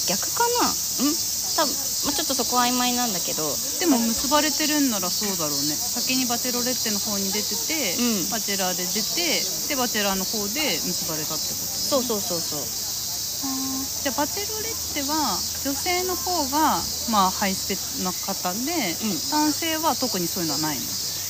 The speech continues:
Speaker 1: 男性はもういろんな人来る。
Speaker 2: あ、で、コウコウさんがたまたま
Speaker 1: うん。
Speaker 2: 男性だけど、
Speaker 1: うん。
Speaker 2: まあ、ハイスペックな人だったから、
Speaker 1: そう。
Speaker 2: バチェラーにもなったみたいな感じ。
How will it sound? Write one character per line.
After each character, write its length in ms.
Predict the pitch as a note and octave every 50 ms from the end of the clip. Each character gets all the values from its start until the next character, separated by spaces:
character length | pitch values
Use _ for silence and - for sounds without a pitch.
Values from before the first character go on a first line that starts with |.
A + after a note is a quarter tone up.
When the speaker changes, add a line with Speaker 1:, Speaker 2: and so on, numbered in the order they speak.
| - -
Speaker 1:
男 240 | - A#3+ B3+ C#4 D4+
性 220 | - D#4 D4+ D4+
は 120 | D#4+ E4
も 140 | D4 A3+ F#3
う 40 | D#3+
い 60 | D#3
ろ 140 | E3 F3+ F3+
ん 80 | F#3 F#3+
な 100 | F#3 F3+
人 200 | F3+ - F3 D#3+
来 100 | - C#3+
る。 80 | C#3 - - - - - - D4+
Speaker 2:
あ、 160 | C#4+ C#4+ D4
で、 100 | D4+ D#4+
コ 140 | - D#4+ D#4+
ウ 60 | D4+
コ 100 | - C#4+
ウ 40 | C#4+
さ 100 | - -
ん 80 | C#4+ D4
が 80 | D#4+
た 140 | D4+ D4 C4+
ま 100 | B3 B3+
た 140 | B3 - C4
ま 340 | C4+ D4 E4+ D#4 A3+ E3 -
Speaker 1:
う 100 | - G#3+
ん。 60 | G3+
Speaker 2:
男 160 | G3 G#3 G#3+
性 240 | G#3 - A#3 G#3+ G#3 G#3+ G3+ - - -
だ 80 | A#3+ A#3+
け 140 | - C#4
ど、 160 | C4+ C#4+ F#4+ G4+
Speaker 1:
う 0 |
ん。 120 | D#4 F3 - - A3 G3 D#3+ - - - A3
Speaker 2:
ま 80 | F#3+
あ、 80 | E3+ D3+ - - - -
ハ 80 | F#3+
イ 60 | E3
ス 160 | D#3 - - -
ペ 40 |
ッ 120 | D#3 - -
ク 80 | D#3
な 80 | C#3+ C#3+
人 160 | - - -
だ 80 | D3 D3+
っ 60 | C#3
た 100 | - - -
か 180 | - - B3+
ら、 60 | D#4 F#4+ - -
Speaker 1:
そ 160 | - - G#3
う。 20 | F3
Speaker 2:
バ 60 | E3+
チ 120 | D#3+ D#3
ェ 20 | C#3+
ラ 120 | D3 C#3+
ー 100 | E3+ G3
に 80 | G#3 B3
も 120 | A#3+ F3
な 100 | D3 C#3+
っ 40 | C#3
た 160 | - - C3+
み 80 | - D#4+
た 100 | - -
い 40 | -
な 40 | A#2+
感 80 | A#2 - - -
じ。 140 | - -